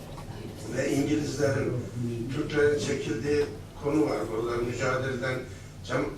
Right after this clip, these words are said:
C-, Cemal Paşa o. Cemal Paşa, e, oradan çekiliyor. Çekilirken, e,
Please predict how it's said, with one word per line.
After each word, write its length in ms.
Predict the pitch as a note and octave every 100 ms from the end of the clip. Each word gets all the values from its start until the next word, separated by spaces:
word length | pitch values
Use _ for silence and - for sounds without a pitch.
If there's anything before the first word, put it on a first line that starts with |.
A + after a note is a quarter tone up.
| - C#3+
C-, 280 | - -
Cemal 320 | - C#3 D#3 D3+
Paşa 340 | - A#2+ A#2
o. 240 | A2+ A2+ - - - - - -
Cemal 280 | - D3 D#3 E3 -
Paşa, 460 | - F#3 G#3 G#3+ - - - - - - - - -
e, 40 | C#3 C#3 - D3
oradan 340 | D#3 D#3+ D#3+
çekiliyor. 600 | - D3 - C3+ - -
Çekilirken, 720 | - D3 - - - - - - - - - -
e, 200 | - -